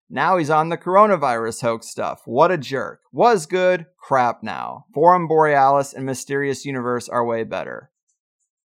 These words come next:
Next one, unsubscribe. I've been a listener for years, but I'm unsubscribing after the string of woke,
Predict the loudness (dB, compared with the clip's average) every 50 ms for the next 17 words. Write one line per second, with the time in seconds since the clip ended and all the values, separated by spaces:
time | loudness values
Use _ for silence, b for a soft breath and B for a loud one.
0 | _ _ _ _ _ _ _ -2 -2 -2 -2 -2 -6 -12 -12 -12 -12 -12 -14 _
1 | -2 0 2 2 0 -2 -4 -12 -12 -10 -2 2 2 4 4 2 0 -2 -8 -16
2 | -20 _ _ _ -6 0 0 0 2 2 0 0 0 -2 -2 -2 -2 -4 -4 -6
3 | -6 -4 -4 -4 -6 -8 -12 -18 _ _ -6 -4 -4 -4 -4 -4 -4 -2 -2 0
4 | -2 -2 -4 -10 -12 -14 -16 -18 -20 _ _ _ _ _ -2 2 4 4 4 4
5 | 0 0 0 0 0 -2 -6 -6 -6 -8 -2 0 2 4 4 2 2 -2 -6 -6
6 | -4 -2 0 -2 -2 -2 -4 -12 -8 -8 -8 -8 -8 -12 -8 -4 -2 -2 0 -2
7 | -2 -4 -4 -6 -6 -6 -8 -4 0 2 2 2 0 -2 _